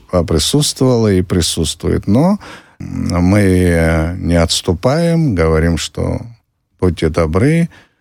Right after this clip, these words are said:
э, поступайте как положено. Есть инструкция, есть, э, наши функциональные обязанности, мы будем требовать. Э, ну,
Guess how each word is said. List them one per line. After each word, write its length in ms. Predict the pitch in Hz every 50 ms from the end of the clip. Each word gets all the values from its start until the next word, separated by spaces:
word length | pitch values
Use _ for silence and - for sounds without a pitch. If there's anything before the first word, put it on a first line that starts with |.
| _ _ _ _ _ - 50
э, 320 | 50 50 50 50 - - - -
поступайте 680 | - 78 76 - - 92 92 - 143 160 170 - - 92
как 260 | - 101 117 - -
положено. 600 | _ - 98 90 85 82 80 80 82 95 92 85 82
Есть 360 | 90 123 147 143 - - -
инструкция, 720 | 80 - - - - - - - - - - - - 95
есть, 380 | 85 87 107 127 127 - - _ - _
э, 400 | - 87 90 85 - - - 101 - _ _ _ _ _ _ _ _
наши 320 | 87 95 95 90 - - 90
функциональные 840 | - - 90 85 - - - 90 87 85 85 85 85 82 82 82
обязанности, 640 | 85 90 117 143 175 175 160 156 147 123 - - - 98
мы 260 | 87 87 85 80 80
будем 380 | 80 78 80 78 82 80 76 76
требовать. 580 | - 135 151 160 160 147 139 131 127 123 117 - - - - - - _ _ _ _ _ _ _ _
Э, 140 | - 98 92
ну, 1300 | 95 104 123 151 175 185 190 - 143 123 104 98 98 95 95 92 92 92 92 92 95 95 98 95